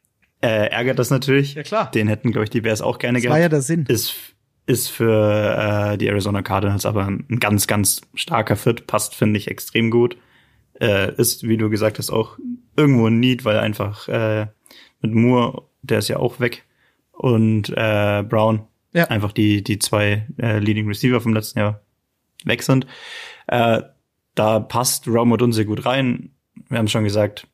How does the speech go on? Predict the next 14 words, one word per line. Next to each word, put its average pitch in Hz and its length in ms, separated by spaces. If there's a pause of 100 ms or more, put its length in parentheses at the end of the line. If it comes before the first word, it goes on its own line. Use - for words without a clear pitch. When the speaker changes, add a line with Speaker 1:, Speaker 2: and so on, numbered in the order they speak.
(140)
Speaker 1:
toll, 117 300
äh, 113 160
auch 127 220
ein 135 80
toller 123 260
Receiver, 117 640
dass, - 400
dass - 160
er 113 160
jetzt, - 320
äh, - 60
an 110 400
Nummer 110 260
drei 107 440